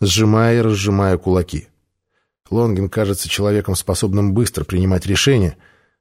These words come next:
но он не доверяет мне и наверняка колеблется. А вдруг всё это очередная интрига хитроумного херсонского управителя?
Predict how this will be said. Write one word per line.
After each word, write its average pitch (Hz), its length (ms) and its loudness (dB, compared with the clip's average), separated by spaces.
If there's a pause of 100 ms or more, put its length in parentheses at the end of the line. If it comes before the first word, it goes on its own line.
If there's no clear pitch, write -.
(140)
но 92 120 0
он 101 120 2
не 104 100 4
доверяет 110 600 2
мне 82 280 0
и 92 40 0
наверняка 101 500 0
колеблется. 87 680 -2 (840)
А 90 80 -2
вдруг 139 240 -2
всё 135 160 0
это 117 160 0
очередная 107 540 0
интрига 117 380 0
хитроумного 113 640 2
херсонского 107 640 -2
управителя? 107 640 0